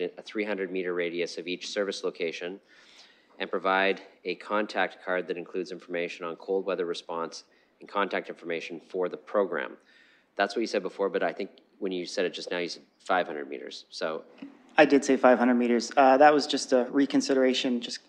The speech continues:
Speaker 2: uh, thinking through it and going, um, just trying to capture how far I think, uh, would be the best, um, use of the community engagement. I am, um, up for consideration on a different radius, so I, I do wanna start
Speaker 1: Okay.
Speaker 2: with the five hundred meter
Speaker 1: Okay.
Speaker 2: radius right now.
Speaker 1: So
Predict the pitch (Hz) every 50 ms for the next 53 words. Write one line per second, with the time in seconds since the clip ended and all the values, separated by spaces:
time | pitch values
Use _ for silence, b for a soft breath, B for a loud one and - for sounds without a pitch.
0 | - 131 127 127 127 - - - - 143 131 135 131 120 - 131 135 123 123 123
1 | 127 123 123 123 120 120 123 135 - - - 127 123 120 120 120 117 - - 160
2 | 143 - - - _ _ - - 185 180 175 165 - - - 156 139 139 143 -
3 | - 147 139 139 127 - 135 127 117 - 139 135 135 131 123 120 123 - 135 127
4 | 135 - - - 139 127 127 123 127 127 - - - 139 139 135 123 135 139 123
5 | 131 120 123 131 127 131 - - - - - - - _ - 131 123 117 113 123
6 | 131 123 123 135 131 120 120 - - - - - 143 127 123 131 - - 127 127
7 | 127 123 123 123 120 123 123 123 117 117 110 - 127 - - 147 151 151 151 151
8 | 151 151 147 B B B B B B B B B B _ _ 143 135 127 123 123
9 | 123 127 127 123 - - _ _ _ _ - 147 143 139 - - - 143 143 135
10 | 127 - 147 131 - 143 139 139 135 135 135 - 143 131 127 123 123 127 123 -
11 | 135 127 143 135 139 139 139 143 139 135 139 165 170 - - - 135 131 131 -
12 | - - 147 - - 143 139 151 156 160 160 147 143 - 143 139 156 135 - -
13 | - - - 139 135 135 135 135 135 135 135 139 135 127 131 131 135 135 131 123
14 | 127 123 - - 139 127 123 127 123 123 120 - - 104 - -